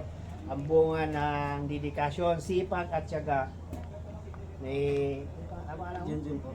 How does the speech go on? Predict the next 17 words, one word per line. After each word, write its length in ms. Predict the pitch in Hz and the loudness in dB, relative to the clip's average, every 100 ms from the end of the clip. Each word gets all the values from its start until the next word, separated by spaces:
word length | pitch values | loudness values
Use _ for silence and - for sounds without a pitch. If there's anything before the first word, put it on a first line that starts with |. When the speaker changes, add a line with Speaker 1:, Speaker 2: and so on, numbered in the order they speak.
| - - | -10 -6
Speaker 1:
Ni 120 | 151 | -4
Kuya 240 | 160 175 165 | 0 2 2
Junjun, 440 | 170 165 170 170 135 | 2 0 2 2 2
di 380 | - - - - | -4 -10 -8 -2
ba? 160 | 127 131 - - - - - - - - | 0 0 -4 -10 -10 -10 -8 -10 -10 -8
So, 400 | - 135 139 135 131 - - - - | 0 4 4 2 -2 -8 -8 -8 -8
hindi 560 | 156 156 175 175 170 165 | -4 -2 -2 0 0 -2
pro-, 200 | 175 170 | 0 0
hindi 520 | 160 165 165 165 160 - - | 0 -2 -2 -2 -4 -6 -4
porket 400 | 165 160 160 160 | -2 -2 -2 0
na 100 | 151 147 147 143 143 143 - - - - | 0 2 0 0 -2 -4 -8 -10 -10 -4
u-, 160 | 156 160 | -4 0
nag-umpisa 560 | 160 165 160 165 160 | 0 0 -2 -2 -2
ka 80 | 156 | 0
dun 200 | 151 151 | -2 -2
sa 200 | 156 147 | 0 0
ano, 240 | 147 127 | 0 -4